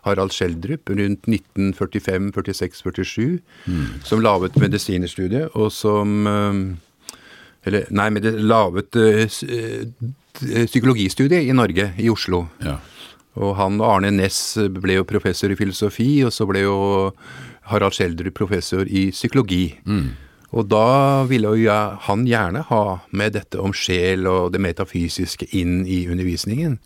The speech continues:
Speaker 2: Ja.
Speaker 1: Og der skjedde en stor tragedie, egentlig, fordi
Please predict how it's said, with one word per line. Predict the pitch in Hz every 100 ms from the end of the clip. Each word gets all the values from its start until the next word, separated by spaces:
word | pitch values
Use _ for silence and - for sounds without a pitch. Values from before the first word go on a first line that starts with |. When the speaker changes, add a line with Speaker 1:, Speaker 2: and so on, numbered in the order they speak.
| -
Speaker 2:
Ja. | 82 - _ _ -
Speaker 1:
Og | 107
der | 98 127
skjedde | 160 147 95 98
en | 98
stor | - 95 104
tragedie, | - 175 127 98 92 107
egentlig, | 98 95 117 123 110 101
fordi | - 101 101 101